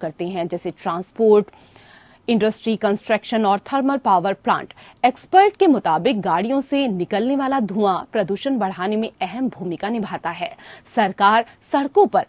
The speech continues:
गाड़ियों की संख्या कम करने के लिए odd even formula को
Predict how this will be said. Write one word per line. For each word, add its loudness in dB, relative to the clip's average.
गाड़ियों 0
की -4
संख्या 6
कम 4
करने 0
के -4
लिए 2
odd 2
even 0
formula 2
को 4